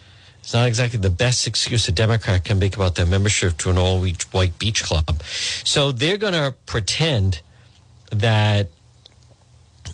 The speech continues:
it, um, they're gonna pretend that,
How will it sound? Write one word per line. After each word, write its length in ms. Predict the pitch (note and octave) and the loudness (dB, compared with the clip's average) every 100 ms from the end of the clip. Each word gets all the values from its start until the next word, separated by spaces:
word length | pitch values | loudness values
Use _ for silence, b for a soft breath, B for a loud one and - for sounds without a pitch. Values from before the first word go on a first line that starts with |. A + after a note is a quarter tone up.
| - - | -10 -2
it, 180 | B2 | 0
um, 360 | A2+ G#2 F#2+ F2+ - _ _ _ - _ _ _ - _ _ _ _ _ _ _ _ _ _ _ _ _ _ _ _ _ _ _ _ _ _ _ | 2 2 2 -2 -6 _ _ _ -20 _ _ _ -20 _ _ _ _ _ _ _ _ _ _ _ _ _ _ _ _ _ _ _ _ _ _ _
they're 200 | F#2+ C3+ | -2 0
gonna 260 | D#3+ C3+ G#2+ _ | 2 0 -2 _
pretend 480 | - A#2+ - C#3 A#2+ | -4 -2 0 2 4
that, 200 | F#2+ | 2